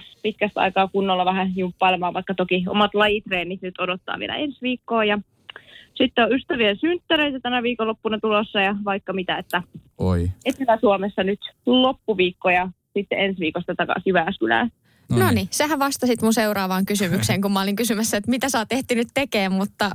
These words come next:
Speaker 3: mutta tämähän vastasi. Mut tästä mulle tuli mieleen, että kun sä oot urheilullinen ja sulla on tosi spesifi laji, niin oliko rankkaa olla villalla muutama viikko silleen, että joutui tekemään vähän sinne päin reenejä? Että ei ollut niitä
Speaker 1: Ö,
Speaker 3: omaa?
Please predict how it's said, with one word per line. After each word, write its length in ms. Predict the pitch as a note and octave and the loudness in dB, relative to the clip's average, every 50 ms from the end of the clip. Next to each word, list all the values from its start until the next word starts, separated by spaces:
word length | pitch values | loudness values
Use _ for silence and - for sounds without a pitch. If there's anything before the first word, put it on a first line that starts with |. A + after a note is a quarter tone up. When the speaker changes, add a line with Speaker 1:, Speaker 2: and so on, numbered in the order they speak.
| - A3 | -2 -2
Speaker 3:
mutta 240 | A3 A3+ A3+ - G#3 | -2 -2 -2 -2 -2
tämähän 320 | G#3 A3+ G#3+ A3 A3+ G3+ | 0 0 2 2 2 0
vastasi. 580 | G#3 G#3 G#3+ - - G#3 G3+ - - - - - - | 0 0 0 0 -2 -2 -2 -4 -8 -8 -10 -2 -2
Mut 120 | C4 C4+ - - - | 0 -2 -2 -4 -2
tästä 220 | - E4 F4 - G#4+ | -2 -2 0 2 2
mulle 140 | G4+ F4+ E4+ - - | 2 2 2 0 0
tuli 140 | C#4+ C#4 | 2 2
mieleen, 440 | C#4 C#4+ D4 C#4+ C4+ A#3+ A3 G#3+ G3+ | 2 2 2 2 2 2 2 2 2
että 300 | G3+ G3+ - - - G3+ - - - - - - _ | 0 -2 -2 -2 -2 -2 -2 -6 -12 -18 -20 -4 _
kun 180 | - A#3 A3 G#3 - - - | 2 2 2 2 0 0 2
sä 160 | - A#3 A3 | 2 4 4
oot 180 | A3 A3+ G#3+ G#3 - - - | 2 2 0 -4 -6 -2 0
urheilullinen 800 | G3+ F#3+ F3+ F#3 F3+ F#3 F#3+ G#3 A#3 B3 B3+ C4 C4+ C#4 C#4 A#3+ | 0 2 2 2 2 2 2 2 0 0 0 -2 -2 0 0 0
ja 60 | A3 | 0
sulla 260 | A3 G#3+ G3+ G3 F#3+ | 0 0 0 0 0
on 140 | F#3 F3+ F3 - - | 0 -2 -4 -2 -2
tosi 220 | - G3+ G3 G#3 | 0 0 2 0
spesifi 520 | F#3 - - - A#3 A#3 - A3+ G3+ - F#3 | 0 -2 -2 -2 0 0 0 0 0 0 2
laji, 340 | F#3 F#3+ G3+ G3 F#3+ F3+ F3 | 2 2 2 2 0 0 0
niin 200 | F3 E3+ E3 - | 0 0 0 0
oliko 260 | - C#4 F4+ G4+ E4+ D4 | 0 0 0 0 0 0
rankkaa 520 | C#4 C4+ C4 B3+ G3+ - - G3 F#3 F3 | 0 0 -2 -2 -2 0 0 2 2 2
olla 220 | F3+ F3+ F#3 F3+ F3 | 2 0 0 0 0
villalla 460 | F#3 F#3+ F#3+ F#3 E3+ E3+ E3+ E3 E3 | 0 2 2 0 0 0 -2 -2 0
muutama 420 | E3+ F#3+ F#3+ F#3+ F#3 F3+ F3 F3 | 0 0 0 0 0 -2 -2 -2
viikko 300 | E3+ F3 F#3+ G3 - F#3+ | -2 -2 -4 -4 -4 -2
silleen, 340 | F#3 - F3 F3 E3+ E3+ E3+ | -2 0 0 0 0 0 0
että 260 | F#3 F#3+ - - F3+ - - | -2 -2 -2 -4 -6 -4 0
joutui 280 | F#3+ F#3+ F#3+ F#3 F#3+ F#3 | 0 0 2 0 0 -2
tekemään 360 | G3 F#3 - F#3+ F3+ F3+ E3+ | -2 -2 0 0 0 2 2
vähän 220 | F3+ F3 F#3 F3+ | 2 2 2 2
sinne 260 | E3+ G3 F#3 E3 E3 E3 - | 2 2 0 0 -2 -4 -4
päin 160 | - - - - | -4 -4 -4 -4
reenejä? 340 | - - - - F#3+ B3 A3 - - _ _ _ _ _ _ _ _ _ _ _ _ - | -4 -4 -4 -2 -2 -2 -2 -4 -10 _ _ _ _ _ _ _ _ _ _ _ _ -2
Että 160 | - G3 - F#3+ | 0 2 4 4
ei 60 | F3+ | 4
ollut 140 | F3 E3+ E3+ | 4 2 0
niitä 160 | F3 - F3 E3+ | 0 0 2 2
Speaker 1:
Ö, 20 | F3 | 2
Speaker 3:
omaa? 280 | E3+ F3 F3+ - - | 2 0 0 -2 -2